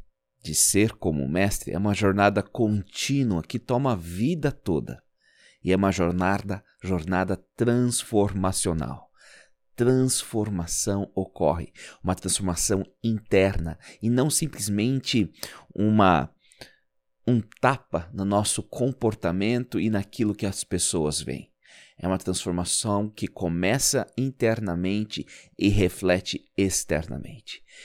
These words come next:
E é bom estar com você nessa jornada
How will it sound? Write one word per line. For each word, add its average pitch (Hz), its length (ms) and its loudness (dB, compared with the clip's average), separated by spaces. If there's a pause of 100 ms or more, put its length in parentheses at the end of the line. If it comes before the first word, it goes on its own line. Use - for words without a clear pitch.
(160)
E 101 120 4
é 104 60 6
bom 110 280 4
estar 107 380 0
com 117 120 -4
você 104 580 0 (340)
nessa 101 500 4 (260)
jornada 117 680 4